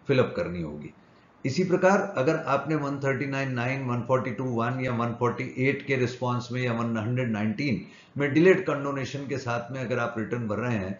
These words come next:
तो relevant नोटिस का रेफरेंस number भी date आपको यहाँ देना होगा। Are you opting for new tax regime under section one hundred fifteen B A C? Very important, sir।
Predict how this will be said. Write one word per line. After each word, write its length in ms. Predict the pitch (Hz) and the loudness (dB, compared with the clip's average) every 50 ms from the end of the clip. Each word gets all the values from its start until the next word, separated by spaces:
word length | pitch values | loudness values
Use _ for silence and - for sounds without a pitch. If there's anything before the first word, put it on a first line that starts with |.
| - - - - - | -12 -20 -20 0 4
तो 80 | 156 | 4
relevant 360 | 143 135 139 139 156 165 151 135 | 6 6 6 6 6 4 4 2
नोटिस 360 | 135 135 131 175 170 165 - | 0 0 4 2 2 2 4
का 120 | - 156 | 2 4
रेफरेंस 440 | 139 135 123 117 - 135 139 135 127 | 4 4 4 2 0 -2 -2 -2 0
number 260 | 123 117 117 131 135 | -2 2 2 2 2
भी 100 | 123 120 107 92 110 | 2 0 0 0 0
date 140 | 117 107 107 | 0 0 0
आपको 300 | 98 98 95 - 113 107 | -2 -2 -2 -2 -2 0
यहाँ 380 | 95 98 131 190 196 - - - - | 0 2 2 2 0 -2 -6 -12 -2
देना 280 | - 107 107 107 107 | 0 2 2 4 4
होगा। 320 | 82 - - - - - - - - - - - - - - - - - - - - - | 2 0 -2 -4 -10 -14 -18 -20 -20 -20 -20 -20 -20 -20 -20 -20 -20 -20 -20 -20 -4 2
Are 160 | 127 143 160 185 202 | 4 4 6 6 4
you 100 | 240 254 190 - 185 - | 4 2 0 0 0 0
opting 340 | 156 147 - - 214 220 202 - | 0 2 2 4 4 4 4 4
for 80 | - 190 175 | 6 6 6
new 240 | 151 139 151 190 208 - - | 6 6 4 4 4 4 4
tax 240 | 175 160 - - 143 127 | 4 4 4 0 -2 -2
regime 260 | 113 110 131 143 156 165 156 - - 123 | 0 0 2 2 2 0 -2 -4 -4 -2
under 160 | 135 147 147 | -2 -2 0
section 400 | 143 143 127 - - 151 143 135 | 0 -2 -2 -2 -4 -4 -4 -2
one 100 | 127 120 120 | 0 0 2
hundred 200 | 123 127 139 135 139 | 2 2 2 0 0
fifteen 400 | - 123 110 - - 135 135 123 104 | -2 -2 -4 -2 -4 -4 -4 -2 0
B 80 | 113 113 | 2 2
A 80 | 113 110 101 | 2 2 0
C? 100 | 98 151 131 107 | -2 -4 0 0
Very 160 | 117 123 147 131 | 0 2 2 2
important, 500 | 104 87 - 95 90 85 - 87 85 - | 0 -2 -2 -2 -4 -4 -4 -8 -10 -10
sir। 80 | - | -10